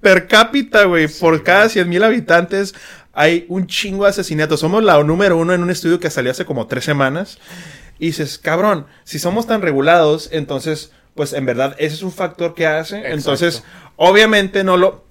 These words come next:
Speaker 1: a lo que se me hizo irrisorio, y yo creo que tú también te diste cuenta, fue cuando anunciaron de que, "Ay, quitaron todos los anuncios de videojuegos en la Walmart,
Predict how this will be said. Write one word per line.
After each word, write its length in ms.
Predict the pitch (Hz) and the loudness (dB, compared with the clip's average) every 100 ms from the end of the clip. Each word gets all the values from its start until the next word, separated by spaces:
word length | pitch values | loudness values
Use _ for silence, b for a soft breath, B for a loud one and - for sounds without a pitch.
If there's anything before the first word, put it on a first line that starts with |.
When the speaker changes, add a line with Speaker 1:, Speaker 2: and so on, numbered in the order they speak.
| _ | _
Speaker 1:
a 140 | - 185 | -4 2
lo 160 | 190 180 | 2 2
que 120 | 156 | -2
se 100 | 165 | -4
me 60 | |
hizo 160 | 160 233 | -2 -2
irrisorio, 560 | 202 180 156 151 160 160 | -2 0 2 4 4 4
y 60 | |
yo 100 | 135 | 0
creo 100 | 147 | 0
que 100 | 147 | -6
tú 120 | 135 | -6
también 260 | 143 139 139 | -4 -4 -4
te 160 | 139 135 | -2 -2
diste 300 | 127 - 135 | -2 -4 -2
cuenta, 340 | 127 123 143 B B | -2 -2 -6 B B
fue 220 | - 165 156 | 0 2 4
cuando 180 | 180 | 2
anunciaron 420 | 170 147 165 160 156 | 2 0 2 2 4
de 120 | 156 | 2
que, 120 | 151 | 0
"Ay, 260 | 226 269 - B | 0 -2 -4 B
quitaron 420 | - 170 196 233 233 | -8 2 4 4 4
todos 180 | 226 | 6
los 180 | 233 220 | 6 4
anuncios 320 | 165 160 185 208 | 2 0 -4 -4
de 60 | |
videojuegos 580 | 196 147 131 151 175 185 | 0 0 2 2 2 2
en 80 | 180 | 0
la 100 | 127 | 0
Walmart, 440 | 117 180 220 269 | 4 4 4 0